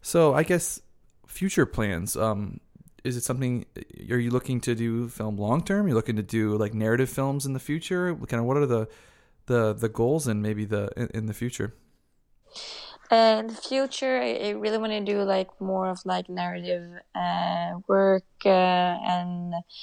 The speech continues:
Speaker 2: I'm working on a short film at the moment that we hopefully gonna shoot next year.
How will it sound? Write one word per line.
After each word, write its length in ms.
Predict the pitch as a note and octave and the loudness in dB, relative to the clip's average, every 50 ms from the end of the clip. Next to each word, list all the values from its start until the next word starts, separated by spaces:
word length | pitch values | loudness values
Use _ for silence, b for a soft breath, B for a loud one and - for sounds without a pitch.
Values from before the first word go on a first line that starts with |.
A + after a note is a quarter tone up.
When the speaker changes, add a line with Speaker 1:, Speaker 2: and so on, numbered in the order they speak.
| B B _ | B B _
Speaker 2:
I'm 120 | - F3+ F3+ | -2 2 4
working 300 | F#3 F#3+ F#3 - F#3+ F#3+ | 6 4 4 2 0 0
on 140 | F#3+ F#3 | 0 2
a 60 | F#3 F3+ | 2 0
short 400 | - - F3+ F3 F3+ - - - | 0 2 2 2 2 2 0 -2
film 520 | - F#3 F#3 F#3 F3+ F3+ F3+ F3+ F3+ - | 0 2 2 4 4 2 0 0 -2 -2
at 80 | - F3+ | -2 -2
the 100 | F3 F3+ | -2 0
moment 560 | F3+ F3 F3 F3 F3+ F3 F3 F3 F3+ F3+ F#3 - _ - | 0 0 0 0 0 0 0 -2 -2 -4 -6 -8 _ -2
that 240 | - F3+ F3+ - - - | 0 2 2 2 0 0
we 540 | F#3+ F#3 F3 F3 F3 F3 E3+ E3+ F3 E3+ F3 | 0 2 4 4 4 4 2 2 2 0 0
hopefully 320 | E3+ E3+ E3+ - - F3+ F3+ | 0 -2 -2 0 0 0 0
gonna 280 | F#3 F3+ F3 F3 F3 | 0 0 0 -2 -2
shoot 340 | - - - G3+ F#3+ G3 - _ _ _ _ _ - | -2 -2 0 2 2 2 0 _ _ _ _ _ -2
next 300 | F#3 G3+ G3+ - - - | -2 -2 -2 0 4 6
year. 220 | B3+ C#4 E4+ | 6 6 6